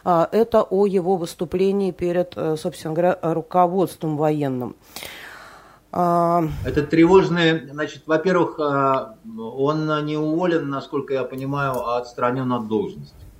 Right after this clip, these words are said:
Speaker 2: Вот, и сейчас будет решаться его дальнейшая, как он сам сказал, военная судьба. А, вот. А, во-вторых, обычно всё-таки генералы, а, в звании таком, как генерал-майоры, они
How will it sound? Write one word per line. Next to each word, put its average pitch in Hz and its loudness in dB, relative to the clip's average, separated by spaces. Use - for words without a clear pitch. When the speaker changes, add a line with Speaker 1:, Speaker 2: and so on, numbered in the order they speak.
Speaker 2:
Вот, 98 -4
и 101 -2
сейчас - -4
будет 123 -4
решаться 110 -4
его 101 -2
дальнейшая, 110 -2
как 101 -4
он - -18
сам 98 -10
сказал, 107 -2
военная 101 -2
судьба. 90 -10
А, 98 -6
вот. 104 -2
А, 90 -2
во-вторых, 139 2
обычно 143 0
всё-таки 135 -2
генералы, 135 4
а, 101 0
в 95 -6
звании 107 2
таком, 107 -2
как 92 -2
генерал-майоры, 107 2
они 113 -2